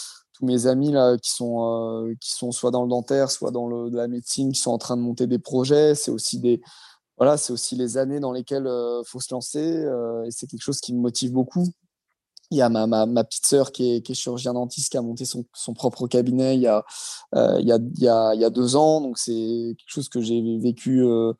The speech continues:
euh, de, de près. Voilà, c'est, c'est des, des projets qui me, qui me bottent vraiment aussi. Donc, euh, voilà, je suis reparti, euh, euh, sur, euh, sur des projets dans le dentaire. J'ai, j'ai trouvé déjà un,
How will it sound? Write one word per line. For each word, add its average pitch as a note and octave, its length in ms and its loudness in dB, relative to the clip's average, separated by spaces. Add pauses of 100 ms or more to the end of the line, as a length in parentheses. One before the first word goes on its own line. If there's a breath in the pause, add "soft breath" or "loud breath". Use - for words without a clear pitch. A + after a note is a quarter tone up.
(340 loud breath)
euh, - 420 2 (320)
de, A#2+ 260 4
de A#2 140 6
près. D3+ 380 4
Voilà, C#3+ 160 6
c'est, C3 180 -4 (120)
c'est B2+ 140 -8
des, C3 200 0
des C3 140 -4
projets D3 340 -2
qui - 180 -10
me, C3 140 -4
qui - 180 -10
me C3 60 -4
bottent C3+ 240 2
vraiment D3 320 -2
aussi. D3 260 -4
Donc, D#3 260 -6
euh, B2+ 80 0
voilà, A#2+ 220 0
je B2 80 -4
suis - 100 -12
reparti, - 520 -6
euh, C3 160 2 (500 loud breath)
euh, A#2+ 560 -6
sur, - 340 -6
euh, B2 200 0
sur - 160 -6
des C3 100 0
projets C3 380 -4
dans C3 100 0
le C3 80 -2
dentaire. C#3 480 0
J'ai, C3+ 160 -2
j'ai A#2+ 180 -4
trouvé C#3 320 0
déjà C3 280 0
un, B2+ 180 0